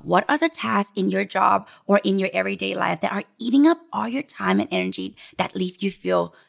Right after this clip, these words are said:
you know, more unsatisfied with your life than ever? Maybe it's the commute to and from work or being stuck in a job, you know, <laughs> where you feel really unhappy and uninspired. At the end of it, you feel frustrated with unfulfilled dreams and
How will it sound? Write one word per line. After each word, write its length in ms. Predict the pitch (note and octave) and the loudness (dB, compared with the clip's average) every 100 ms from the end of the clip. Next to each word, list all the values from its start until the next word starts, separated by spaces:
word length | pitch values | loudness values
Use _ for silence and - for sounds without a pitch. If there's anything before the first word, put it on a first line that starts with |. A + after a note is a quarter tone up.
| _ | _
you 120 | F#3 | 2
know, 140 | F#3 E3+ | 2 2
more 340 | E3+ F#3 A3 | 4 4 2
unsatisfied 800 | G#3 G#3+ - E3 D#3+ - E3+ E3 | 0 -2 -2 -4 -4 -2 0 0
with 140 | F3 | -2
your 100 | F3+ | -2
life 240 | D#3+ D3+ D#3+ | 0 0 -2
than 160 | E3+ - | -8 -4
ever? 320 | D#3 A#2 - - _ - - - | -2 -2 -6 -12 _ -20 -14 4
Maybe 380 | G3+ G3 B3 | 4 6 2
it's 120 | F#3+ - | 0 -2
the 100 | - | -8
commute 400 | - F3+ G#3 - | -6 -4 -4 0
to 180 | D4+ | 2
and 240 | D#4 A3+ G#3+ | 4 2 0
from 240 | G3 G3 | -2 -2
work 300 | F#3+ F3+ F3+ | 0 -2 -2
or 80 | - | -6
being 240 | F3+ A3 D4 | -2 0 0
stuck 460 | - - G#3+ G#3+ | 0 -2 -2 2
in 80 | A#3 | 0
a 60 | F#3 | 0
job, 380 | - E3 F3+ - - - _ - | 2 2 2 0 -20 -20 _ 0
you 120 | F3+ | 4
know, 140 | F#3 | 4
<laughs> 0 | |
where 160 | F3+ G3+ | 4 2
you 160 | F3+ G3 | 2 0
feel 320 | - F#3+ F3+ | 2 2 2
really 380 | F3 E3+ E3+ - - | 2 2 0 -4 0
unhappy 580 | E3+ E3 G3 - C4+ | 0 0 -2 2 4
and 200 | B3+ F3+ - | 4 2 0
uninspired. 720 | E3 E3+ - - D#3 - - - - | -4 -4 -6 -4 -2 -2 -6 -14 -4
At 160 | G3 - | -2 0
the 120 | - | 4
end 120 | D4+ | 6
of 120 | E4 | 6
it, 280 | F4 F4+ - - - | 4 0 -2 -18 -6
you 140 | - A3 | 0 0
feel 180 | - A3 | 2 2
frustrated 680 | - G#3 - C#4 D#4 E4 | 2 0 0 2 2 2
with 140 | G#3+ G#3+ | 0 0
unfulfilled 520 | F#3+ G3 G3 - C#4+ | -2 -2 -6 -4 -4
dreams 380 | G#3+ G3 G3 - | -2 -2 -2 -4
and 340 | - F3 F#3 | -2 0 0